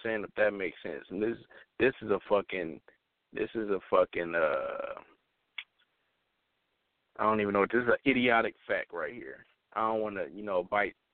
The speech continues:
the brilliant idi-, idiot's, uh, bri-, uh, the shit that they be saying when they, um, <laughs> when they come up with shit. For real, like, that, to me, that just makes it, make the, the playing field even.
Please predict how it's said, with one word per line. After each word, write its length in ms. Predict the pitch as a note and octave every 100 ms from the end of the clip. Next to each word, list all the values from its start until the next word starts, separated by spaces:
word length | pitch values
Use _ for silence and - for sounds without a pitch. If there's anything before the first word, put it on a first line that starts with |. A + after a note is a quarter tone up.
| _ _ _ _
the 60 | F#2+
brilliant 360 | A2 G#2+ F2+
idi-, 320 | G2 G2+ G2+ - _
idiot's, 400 | A#2 G#2+ F#2 -
uh, 440 | G2+ E2+ D#2 - B2 _ _ _ _ _ _ _ _ _
bri-, 240 | - G#2+ G#2
uh, 420 | - G2 F#2 F#2 - _ - -
the 80 | - -
shit 120 | G#2+
that 120 | -
they 120 | G2
be 160 | G2 F#2 -
saying 220 | F#2+ F2+
when 100 | F#2
they, 220 | F#2+ F2+ - - - - _ _ _ -
um, 420 | F2+ F2+ F2 F2+ - - - - - - -
<laughs> 480 | - - - -
when 160 | - G2+
they 140 | A2 -
come 180 | A2+ G#2+
up 120 | F2+
with 120 | G2+ -
shit. 240 | F#2+ E2+ - _ _
For 120 | - G3
real, 320 | D#4 A3 C#3
like, 180 | C#3 C#3
that, 220 | E3+ F3+ D#3 _ _ _
to 60 | D#3
me, 180 | F3 F#3
that 160 | D#3+
just 160 | D#3 D3+
makes 240 | D3+ D3 -
it, 160 | A#2
make 280 | C3 C#3+ C#3+
the, 120 | C#3 - -
the 80 |
playing 300 | C3 E3+ D#3 D3
field 260 | D3+ D3 D#3
even. 320 | F3+ A#2